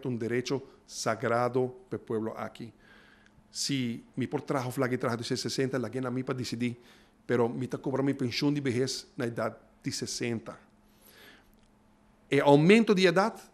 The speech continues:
tá uma decisão para nós intragável, inaceptável. Se nós vota contra também,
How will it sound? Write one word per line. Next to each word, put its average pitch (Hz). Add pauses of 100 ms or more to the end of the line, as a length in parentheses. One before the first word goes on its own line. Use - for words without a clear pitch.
(160)
tá 139
uma 143 (580)
decisão 156 (140)
para 127
nós 190 (200)
intragável, 143 (400)
inaceptável. 151 (300)
Se 120
nós 131
vota 139
contra 160
também, 135